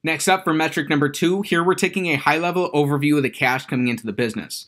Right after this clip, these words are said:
We want their revenues, free cash flows, and earnings to have grown over the last five years.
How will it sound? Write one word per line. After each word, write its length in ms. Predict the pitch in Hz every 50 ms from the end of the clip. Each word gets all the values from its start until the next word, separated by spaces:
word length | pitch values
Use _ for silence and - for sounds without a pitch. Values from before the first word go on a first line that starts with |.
| _ _ -
We 140 | 151 175 196
want 260 | 208 208 202 185 -
their 140 | 175 156 139
revenues, 580 | 123 139 147 156 175 185 185 190 196 190 190
free 260 | - - 175 180 170
cash 300 | 160 175 160 151 156 151
flows, 240 | - 160 156 147 143 -
and 140 | 139 131 - -
earnings 320 | 139 139 143 147 147 143
to 80 | - 151
have 160 | 131 110 107
grown 380 | 107 - 123 127 127 131 135 131
over 200 | - 131 113 113
the 120 | 110 110
last 340 | 101 110 117 120 110 - -
five 260 | - 117 107 107 110
years. 420 | 135 165 180 180 180 180 - -